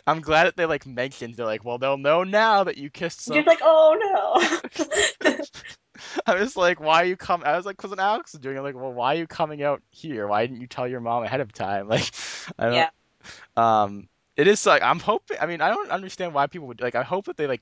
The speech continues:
Speaker 1: tell the person before it airs that they're, this is going to be shown. Like, if I was the mother watching this and I found out that my girl, my daughter kissed someone on the show, I'd be annoyed, but I don't know.
Speaker 2: I think she probably will.
Speaker 1: Yeah. Um,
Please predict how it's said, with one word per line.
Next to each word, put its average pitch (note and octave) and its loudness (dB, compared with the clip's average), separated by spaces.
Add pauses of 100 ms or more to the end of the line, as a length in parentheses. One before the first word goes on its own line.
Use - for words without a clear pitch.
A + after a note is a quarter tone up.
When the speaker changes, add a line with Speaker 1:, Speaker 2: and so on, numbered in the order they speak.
Speaker 1:
tell C3 -2
the C3+ -8
person A2+ -10
before B2 -6
it - -10
airs F#2+ -4
that G2+ -10
they're, G#2 -4
this G2 -10
is G#2 -12
going G#2 -6
to G2+ -10
be F#2 -12
shown. G2 -4
Like, F#2 -4
if - -6
I G#2+ 4
was D#3 0
the B2+ -6
mother G#2 0
watching G2 -2
this G2 -4
and F#2+ -4
I F#2+ -2
found G2+ -2
out G#2 0
that G2+ -6
my G2 -2
girl, G2 -2
my F2+ 0 (240)
daughter G2 0
kissed - -6
someone F#2 -2 (400)
on G2+ 2
the F#2 -6
show, F#2+ 4
I'd D#2+ -2
be F2 -4
annoyed, E2+ -6
but E2 -10 (180)
I D#2+ 0
don't A1+ -2
know. G#2 -8 (280)
Speaker 2:
I A#3+ 0
think B3+ -6
she - -12
probably E3+ -6
will. - -18
Speaker 1:
Yeah. C#2 -2
Um, G2 -4